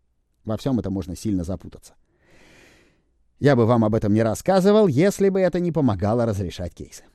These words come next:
Я бы держал эти знания при себе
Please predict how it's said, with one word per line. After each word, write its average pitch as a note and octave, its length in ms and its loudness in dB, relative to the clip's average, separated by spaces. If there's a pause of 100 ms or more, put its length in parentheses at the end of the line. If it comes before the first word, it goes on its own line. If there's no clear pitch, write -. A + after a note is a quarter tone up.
(2000)
Я C3 180 0
бы C3 100 2
держал A#2 420 0
эти A2 140 -4
знания A2+ 400 0
при G#2 140 -4
себе F#2 360 -4